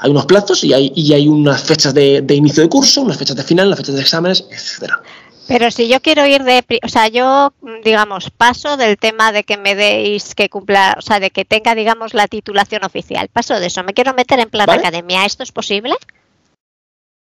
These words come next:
Speaker 2: En
Speaker 1: No.
Speaker 2: plan, yo quiero hacer este curso y me da igual solo que me digas, "Has completado este curso". Eso no se puede hacer.
Speaker 1: No.
Speaker 2: O sea, siempre
Speaker 1: No.
Speaker 2: va bajo la parte del ministerio, me refiero, ¿no?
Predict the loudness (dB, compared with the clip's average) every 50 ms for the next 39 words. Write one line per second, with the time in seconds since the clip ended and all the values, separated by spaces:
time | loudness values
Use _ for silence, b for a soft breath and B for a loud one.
0 | _ _ _ _ -4 0 0 2 2 2 0 0 -2 _ _ -2 -2 -2 0 2
1 | 0 0 0 0 -4 -4 -2 -2 -4 -4 -4 -10 -6 -4 -4 -4 -2 -2 0 0
2 | 0 0 2 4 4 4 4 2 0 -4 -6 -8 -8 -4 -4 -2 0 0 -2 -2
3 | -2 -4 -2 -2 -2 0 0 0 -2 -2 -4 -8 -8 -10 -6 -4 -4 0 0 0
4 | 0 0 -2 -4 -8 -8 -8 -14 -10 -8 -8 -8 -4 -4 -4 -2 -2 -2 -2 -2
5 | -2 0 0 0 0 0 0 0 0 2 2 4 2 0 0 -6 -12 -4 0 2
6 | 2 2 2 0 2 2 2 0 _ -2 0 0 0 0 0 2 4 4 4 4
7 | 2 0 0 0 0 0 0 0 _ 0 -2 -2 -2 -2 0 0 2 2 2 0
8 | 0 -2 -4 -6 -8 -12 -12 -10 -8 -6 -6 -6 -6 -8 -12 -12 -12 -12 -12 -14
9 | -12 -12 -10 -10 -10 -10 -12 -14